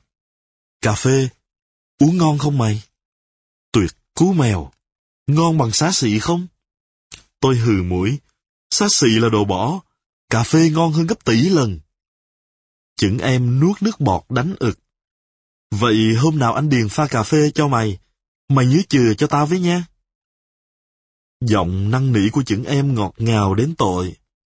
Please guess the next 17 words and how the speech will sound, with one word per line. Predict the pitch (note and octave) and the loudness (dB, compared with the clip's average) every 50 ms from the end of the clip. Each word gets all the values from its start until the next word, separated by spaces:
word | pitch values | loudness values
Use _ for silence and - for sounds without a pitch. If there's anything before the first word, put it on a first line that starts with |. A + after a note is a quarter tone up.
| _ _ _ _ _ _ | _ _ _ _ _ _
Bao | - D#3+ E3 E3+ D#3+ | 0 2 2 2 2
giờ | D3 B2+ G#2+ F#2+ | 4 2 2 0
cũng | - G2 A#2 C#3 | 0 -4 -4 -2
vậy, | C3 A2+ G2+ F#2 F#2 G2+ - - _ _ _ _ _ _ _ | -2 -2 -2 -2 -4 -8 -10 -14 _ _ _ _ _ _ _
hễ | G2+ F2+ G2 A#2 | -2 0 2 2
dính | C3+ C3+ D3 E3+ F3+ A3 G3+ | 2 2 2 2 2 2 0
đến | G#3+ G3+ | 0 0
ăn | F3 D3 C#3+ D3+ | 0 -2 -2 0
uống | C#3+ C#3 C3 D3 F#3 A3 G#3 _ _ _ _ _ _ - | 0 0 0 0 -2 -4 -10 _ _ _ _ _ _ -2
là | G#2+ G2 | 0 0
nó | G2 A2+ D3 | 0 0 0
dễ | C#3 G#2+ G2 G#2+ C3 | 0 2 0 0 0
thương | - - D#3 D#3 D#3 D3 | 2 2 2 2 2 0
hết | C3+ D#3+ G3 - _ | -2 -2 -4 -2 _
biết. | E3 F3+ G#3 G#3+ - _ _ _ _ _ _ _ _ _ _ _ _ _ _ _ _ _ _ _ _ _ _ _ _ _ _ | -2 0 0 -2 -6 _ _ _ _ _ _ _ _ _ _ _ _ _ _ _ _ _ _ _ _ _ _ _ _ _ _
Lúc | B2 B2+ C#3+ D3 - - - _ | 0 0 0 0 -2 -8 -6 _
ấy, | B2+ A#2+ B2+ C3+ D#3+ E3 | 0 0 2 2 0 -2